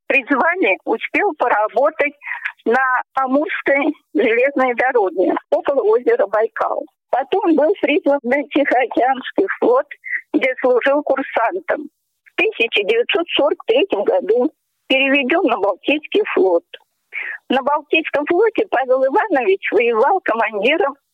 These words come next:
и радистом сторожевого катера Б Ч четыре. В памяти у ветерана остались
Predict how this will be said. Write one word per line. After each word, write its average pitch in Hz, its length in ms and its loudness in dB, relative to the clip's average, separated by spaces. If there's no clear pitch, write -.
и 262 220 2
радистом 233 760 -2
сторожевого 240 720 0
катера 240 460 0
Б 381 200 -2
Ч - 260 -2
четыре. 359 580 0
В - 180 -8
памяти 311 640 0
у 226 80 2
ветерана 262 760 0
остались 269 680 0